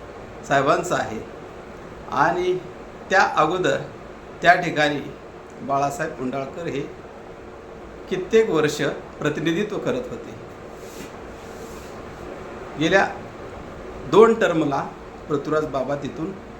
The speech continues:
आमदार म्हणून निवडून येत आहेत आणि त्या ठिकाणी त्यांची मजबूत पकड आहे.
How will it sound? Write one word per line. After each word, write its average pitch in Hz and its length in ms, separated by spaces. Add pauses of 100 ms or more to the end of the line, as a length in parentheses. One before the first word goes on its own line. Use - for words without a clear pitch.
(340)
आमदार 147 360
म्हणून 165 320
निवडून 139 280
येत 120 160
आहेत 117 160 (1040)
आणि 143 380 (1000)
त्या 175 180
ठिकाणी 151 360
त्यांची 151 360
मजबूत 143 580
पकड 165 400
आहे. - 240